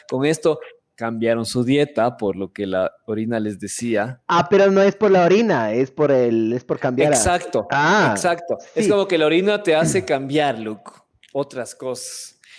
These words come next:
Speaker 1: Pero
Speaker 2: Chucha.
Speaker 1: los manes teni-, se tomaban vasos grandes, loco. O sea, tenían bot-, unas botellas cortadas de, de Coca-Cola.
Speaker 2: Ya.
Speaker 1: Y yo veía en los baños de los manes de estos y decía, "¿Por qué putas tienen estos vasos, loco? Estas botellas cortadas."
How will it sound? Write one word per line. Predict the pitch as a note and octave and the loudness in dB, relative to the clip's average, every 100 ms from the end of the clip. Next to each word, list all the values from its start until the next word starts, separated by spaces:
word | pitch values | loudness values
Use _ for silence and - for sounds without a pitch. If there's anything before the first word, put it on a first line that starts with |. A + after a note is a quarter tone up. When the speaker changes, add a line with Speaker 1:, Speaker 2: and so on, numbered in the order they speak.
| - - | -10 0
Speaker 1:
Pero | D#3+ | 2
Speaker 2:
Chucha. | E3 | 2
Speaker 1:
los | E3 | 0
manes | G3 A3 A3 | 0 0 -2
teni-, | F#3+ F3+ - | -6 -10 -8
se | D#3+ | -8
tomaban | E3+ F3 G#3+ G#3 | -4 -2 0 0
vasos | G3+ A#3+ A#3+ G#3 | -2 -2 -4 -4
grandes, | B3 F4+ D#4+ F#3+ | -2 -2 -2 -2
loco. | F3 F3 - A#2+ A#2+ | -2 -6 -8 -12 -12
O | C3+ | -8
sea, | G3+ G#3+ G#3 | -2 0 -2
tenían | - - G3+ A3 G#3 | -8 -10 -6 -4 -4
bot-, | G3 - | -8 -8
unas | F3 F#3+ | -10 -8
botellas | E3 D#3 F#3 F#3 | -10 -8 -10 -6
cortadas | D#3 - D#3 F#3+ G3 - - _ _ _ _ _ - | -8 -2 0 0 -2 -6 -14 _ _ _ _ _ -4
de, | C3+ C#3 C3+ C3+ - - | 2 2 2 -2 -12 -12
de | B2+ | -10
Coca-Cola. | B2 A2+ - F3 A3+ A#2 - _ _ - | -12 -14 -2 -2 0 -4 -8 _ _ -2
Speaker 2:
Ya. | B2+ A#2+ | 0 0
Speaker 1:
Y | D3 | 0
yo | A3+ C#4 | 0 0
veía | B3+ A#3+ | 0 0
en | B3+ | 2
los | A#3 | 2
baños | G#3+ A#3 A#3 | 0 0 -2
de | A3 | -4
los | G3+ | -4
manes | F#3 G3+ A3 G#3 | -2 0 2 0
de | |
estos | G#3+ - F#3+ | -2 -6 -10
y | G#3 | -8
decía, | G3 A3 G#3+ | -8 -8 -10
"¿Por | F#3 - | -16 -18
qué | - | -20
putas | _ - G3+ | _ -14 -12
tienen | - A3 G#3 | -12 -12 -10
estos | G#3 - G3+ | -12 -16 -10
vasos, | D#3 B3 - C#4+ D3+ | -8 -8 -10 -12 -10
loco? | C3+ - _ F3+ | -12 -14 _ -14
Estas | E3+ G3+ | -10 -8
botellas | F#3 F#3 G#3 G3+ | -10 -8 -8 -8
cortadas." | - C#3+ B2 F#3+ E3+ A#2+ | -6 -4 0 0 0 -6